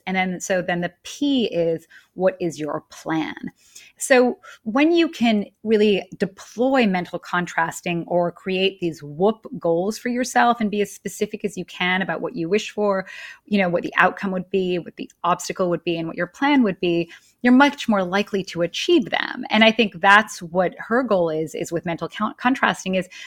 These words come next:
you're not left feeling like a tumbleweed anymore, being blown about by all these other factors that are really, you know, intercepting what you,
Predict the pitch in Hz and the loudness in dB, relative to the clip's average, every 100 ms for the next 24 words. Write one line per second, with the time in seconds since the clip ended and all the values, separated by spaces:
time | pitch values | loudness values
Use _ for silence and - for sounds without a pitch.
0 | - - 233 233 233 - 196 190 - 190 | -14 0 4 6 6 6 2 2 0 -4
1 | 180 175 170 - 180 175 175 160 156 165 | -4 -4 -6 -6 -4 -2 0 0 -2 -2
2 | 165 165 156 160 156 165 160 185 185 185 | -2 -2 0 -2 -2 -6 -2 -2 0 0
3 | 170 170 170 165 - 170 165 190 190 185 | 2 2 2 0 2 2 2 0 0 -2
4 | - 185 180 175 170 - 165 165 - 165 | -2 -2 -2 0 0 -2 -8 -6 -2 -2
5 | 165 - - - - - 202 196 175 - | -2 -6 -14 -20 -8 2 6 6 4 0
6 | 202 180 - 226 214 202 - 196 - 196 | 0 0 0 2 2 2 4 4 4 -2
7 | 175 170 165 _ _ - 185 196 190 185 | 0 -2 -6 _ _ -6 0 0 0 0
8 | 175 175 | 0 0